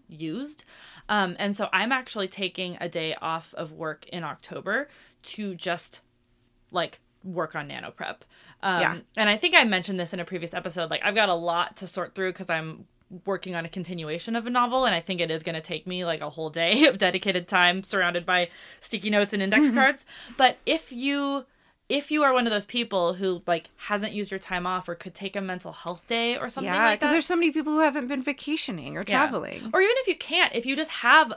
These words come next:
Speaker 1: like, a weekend day where you don't
Speaker 2: Yeah.
Speaker 1: have plans, find a chunk of time and just dedicate it to working on your novel. Like, give your novel that much value in your life that
Speaker 2: Mm-hmm.
Speaker 1: it, that you can take some uninterrupted time.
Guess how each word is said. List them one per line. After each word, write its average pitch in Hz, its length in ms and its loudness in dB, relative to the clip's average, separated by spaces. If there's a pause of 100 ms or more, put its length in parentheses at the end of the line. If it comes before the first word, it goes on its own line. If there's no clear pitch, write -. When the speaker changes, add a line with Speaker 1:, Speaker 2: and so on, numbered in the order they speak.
Speaker 1:
like, 220 160 0
a 214 80 -2
weekend 202 460 -2
day 143 100 -2
where 139 120 -4
you 170 80 -4
don't 156 140 -4
Speaker 2:
Yeah. 175 100 0
Speaker 1:
have 185 160 -4
plans, 196 580 -6 (300)
find 254 420 0
a 277 60 0
chunk 240 380 -4
of 202 120 -12
time 208 500 -4
and 190 140 -4
just 277 160 -4 (300)
dedicate 185 500 0
it - 180 -6
to 202 440 -6
working 196 280 -6
on 214 80 -4
your 196 100 -4
novel. 170 260 -2
Like, 131 160 -4
give 233 180 2
your 302 160 0
novel 220 400 0
that 170 240 -2
much 185 220 -6
value 139 580 -6 (220)
in 208 160 -2
your 180 100 0
life 208 300 0
that 196 240 0
Speaker 2:
Mm-hmm. 269 80 -4
Speaker 1:
it, - 160 -6 (220)
that 185 300 -2
you 190 120 -6
can 196 420 -2
take 196 240 -8
some 180 160 -6
uninterrupted 175 720 -6
time. 165 500 -2